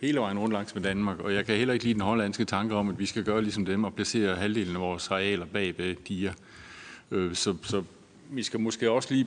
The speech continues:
prøve at modificere og sige, de kan, de kan lave nogle simple studier på femogtredive hundrede kilometer. Jeg tænker, vi skal komme lidt længere ned, og så måske, øh, være lidt mere aggressiv på at sige, hvor er det, vi skal flytte, og hvor er det, vi skal give naturen plads,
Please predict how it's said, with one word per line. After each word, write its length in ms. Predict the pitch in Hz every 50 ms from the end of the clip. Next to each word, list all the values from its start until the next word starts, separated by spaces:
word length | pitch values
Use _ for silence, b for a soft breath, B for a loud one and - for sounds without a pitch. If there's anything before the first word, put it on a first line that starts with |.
| - -
prøve 140 | 131 123
at 60 | 123 120
modificere 640 | 110 110 107 101 104 110 104 - 151 147 135 104
og 80 | 95 -
sige, 260 | - 117 113 113 107 -
de 100 | 143 131
kan, 240 | - 123 110 104 - -
de 100 | 117 110
kan 160 | - 120 110
lave 180 | 110 113 123 127
nogle 200 | 120 107 104 -
simple 280 | - 139 131 117 113
studier 280 | - - 151 139 110 92
på 160 | - - 117
femogtredive 480 | - - 123 120 110 - - 104 101 95
hundrede 200 | 107 113 107 101
kilometer. 400 | 110 104 101 107 113 113 98 85 - B B B B B B B B 104 B B B B B - -
Jeg 120 | - 117 113
tænker, 220 | - 131 123 127
vi 60 | 107
skal 160 | 98 - 117 101
komme 200 | 104 107 110 123
lidt 120 | 131 120
længere 240 | 120 123 127 120 107
ned, 260 | 104 110 117 123 -
og 120 | - 110
så 100 | - -
måske, 380 | 107 107 104 - - 113 117 - - 117 -
øh, 320 | 120 113 110 104 101 104 110 123 120 B B B B B B B -
være 160 | 107 107 104
lidt 160 | 107 123 120
mere 200 | 117 113 113 110
aggressiv 440 | 110 104 98 107 104 - - 113 101
på 340 | - 117 110 110 110 - - - - 107 104
at 100 | 92 -
sige, 220 | - - 117 110
hvor 160 | 104 107 101
er 40 | 101
det, 120 | 104 117
vi 80 | 104 98
skal 260 | - - 107 98 87
flytte, 340 | - - 120 113 113 117 101
og 60 | 92
hvor 120 | 92 92 95
er 120 | 98 98
det, 120 | 101 101
vi 100 | 113 104
skal 300 | - - - 107 92 85 80 B B B B B B B B B B B B B B B - -
give 160 | 131 120 117
naturen 340 | 113 - - 139 127 107 92
plads, 480 | - 104 107 113 - - - - -